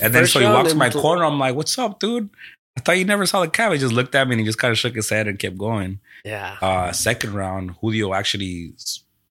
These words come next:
Speaker 1: rocked him really bad to where when he sat on his corner, they were waking him up.
Speaker 2: Yeah, I remember.
Speaker 1: You know?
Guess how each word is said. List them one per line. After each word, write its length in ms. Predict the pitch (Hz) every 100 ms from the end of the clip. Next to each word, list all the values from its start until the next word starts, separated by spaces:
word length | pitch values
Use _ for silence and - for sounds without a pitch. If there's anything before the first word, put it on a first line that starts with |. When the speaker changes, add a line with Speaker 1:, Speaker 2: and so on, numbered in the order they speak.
| _ _ -
Speaker 1:
rocked 300 | 87 113 -
him 120 | 95
really 160 | 101 98
bad 360 | 92 113 127
to 120 | -
where 220 | 95 98 92
when 180 | 95
he 140 | 95 95
sat 220 | - 113
on 80 | 98
his 100 | -
corner, 380 | - 123 143 104
they 80 |
were 80 | 101
waking 340 | 92 107 113 101
him 100 | 101
up. 180 | 160 135
Speaker 2:
Yeah, 180 | 151
I 40 | 139
remember. 500 | 135 156 135 120 -
Speaker 1:
You 120 | 101
know? 280 | 95 101